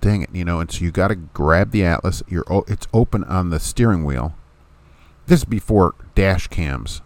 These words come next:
you know, driver cameras. This was when you could drive and, and do this kind of stuff.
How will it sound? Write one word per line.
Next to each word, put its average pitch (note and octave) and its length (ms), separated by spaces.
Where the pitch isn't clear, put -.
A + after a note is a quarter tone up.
you E2+ 100
know, C2+ 140
driver E2+ 360
cameras. E2+ 420
This - 180
was F2 160
when F2+ 180
you E2+ 140
could D#2+ 180
drive D#2 460
and, - 280
and D2+ 140
do E2+ 160
this C#2+ 140
kind B1+ 120
of A#1+ 60
stuff. - 320